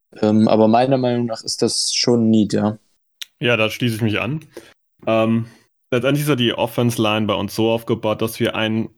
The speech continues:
Speaker 2: Fixpunkt haben, ähm, wenn wir davon ausgehen, dass er gesund ist. Das ist, äh, der Left Tackle David Bakhtiari. Alles andere ist sehr, sehr fluide und auch kaum zu bewerten, weil, äh, Jenkins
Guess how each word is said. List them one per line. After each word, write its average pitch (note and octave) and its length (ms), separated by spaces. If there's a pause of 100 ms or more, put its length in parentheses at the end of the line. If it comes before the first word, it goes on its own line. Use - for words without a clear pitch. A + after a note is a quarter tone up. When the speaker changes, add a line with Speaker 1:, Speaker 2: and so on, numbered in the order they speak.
(120)
Speaker 2:
Fixpunkt A#2+ 520
haben, A#2 520
ähm, G2 340 (140)
wenn G#2+ 100
wir G#2+ 80
davon G2+ 220
ausgehen, G2+ 260
dass G2 80
er F#2+ 80
gesund G2 300
ist. G2+ 180 (380)
Das G#2+ 160
ist, G#2 120
äh, G#2+ 40
der G2+ 340
Left G#2 200
Tackle A2+ 220
David G2+ 300
Bakhtiari. A2+ 760 (280)
Alles A2 260
andere C#3 360
ist A#2+ 220
sehr, B2 220
sehr A2+ 200
fluide B2 600
und A2+ 140
auch G#2+ 280
kaum C#3+ 380
zu C#3 100
bewerten, G2+ 800
weil, G2 360
äh, G2 240
Jenkins A#2+ 800